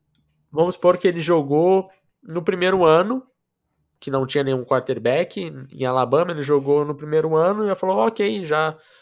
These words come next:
já é suficiente pra eu ir pra, pro, pra N F L." Que time que ia pegar o Bryce Young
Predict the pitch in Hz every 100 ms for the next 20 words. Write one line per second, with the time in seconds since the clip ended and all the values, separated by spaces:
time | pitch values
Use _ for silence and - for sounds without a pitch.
0 | _ - 147 156 156 175 147 - 151 143
1 | 156 - 151 151 156 156 151 147 147 135
2 | 143 147 143 123 110 - - 127 131 139
3 | 139 107 92 - _ _ _ _ _ _
4 | _ _ _ _ _ _ _ _ _ _
5 | _ _ _ _ _ _ _ _ _ _
6 | _ _ _ _ _ - 262 - - 202
7 | 247 277 - 208 196 185 185 160 135 139
8 | 151 - - 135 135 139 143 - - 143
9 | 123 131 147 160 180 226